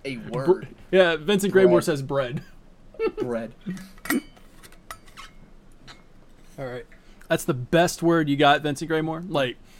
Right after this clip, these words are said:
Speaker 2: if you
Speaker 1: Master
Speaker 2: <laughs>
Speaker 1: Chief.
Speaker 2: Master
Speaker 1: In honor,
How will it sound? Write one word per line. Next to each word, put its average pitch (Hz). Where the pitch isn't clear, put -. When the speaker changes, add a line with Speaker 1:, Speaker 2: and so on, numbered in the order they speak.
Speaker 2:
if -
you 196
Speaker 1:
Master 143
Speaker 2:
<laughs> -
Speaker 1:
Chief. 233
Speaker 2:
Master 220
Speaker 1:
In 135
honor, 220